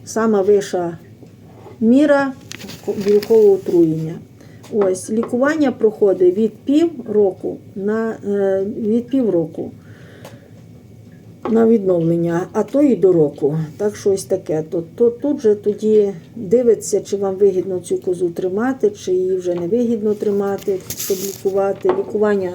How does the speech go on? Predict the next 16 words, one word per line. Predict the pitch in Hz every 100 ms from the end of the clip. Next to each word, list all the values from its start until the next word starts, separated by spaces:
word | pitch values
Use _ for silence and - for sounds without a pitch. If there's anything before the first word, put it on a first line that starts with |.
| -
затратне, | 202 185 240 247 196 170 - 208
там | 202 202
писало, | 202 214 - 202 214 226 262 - - - - - -
дороговартісне. | 202 226 233 214 208 180 170 170 226 220 240 247 294 - - - - - - - - - - -
Ось, | 233 247 254 - - - -
що | - -
тяжко | 202 - 214 226 - 220 208 196 - - - - - -
козу | 233 196 226 277 262 240 214
привести | 214 196 202 220 - 196
назад | 190 190 202 220 -
в | 196 -
той | 208 196 170 - - - - - - -
певний | 226 214 208 190 196
режим, | 196 190 240 302 302 - -
що | 196
вона | 196 196 202 220 233